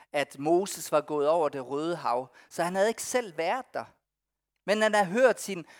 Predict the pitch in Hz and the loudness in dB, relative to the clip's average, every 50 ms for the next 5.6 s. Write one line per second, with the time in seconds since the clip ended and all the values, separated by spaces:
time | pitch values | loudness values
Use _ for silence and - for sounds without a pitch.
0 | - _ _ - 165 160 - - 190 180 170 156 151 156 156 156 156 160 160 156 | -20 _ _ -10 -8 -8 -4 -2 -2 0 0 -2 -4 -4 -4 -4 -4 -4 -6 -8
1 | - - 202 190 165 147 - - 156 147 143 147 156 160 170 - 165 151 151 160 | -6 -6 -4 -4 -4 -6 -6 -4 -4 -2 0 2 0 0 0 -2 -8 -8 -6 -4
2 | 175 165 - 170 156 - - 147 170 190 196 196 185 - - 175 156 156 151 - | -4 -4 -6 -10 -14 -6 -4 -2 0 2 0 0 -2 -4 -2 0 0 0 -2 -4
3 | 160 - - - 165 170 170 170 151 147 147 147 - - 175 208 262 269 - - | -10 -10 -8 -6 -4 -2 -2 0 2 2 0 0 0 0 0 0 0 -2 -6 -8
4 | - - 139 127 131 139 131 - - - - - - _ _ _ - 160 160 151 | -4 -2 0 2 0 0 -2 -4 -10 -20 -20 -20 -20 _ _ _ -2 0 2 4
5 | 156 151 143 - 147 143 151 156 165 170 170 | 4 2 2 0 0 2 4 4 4 4 2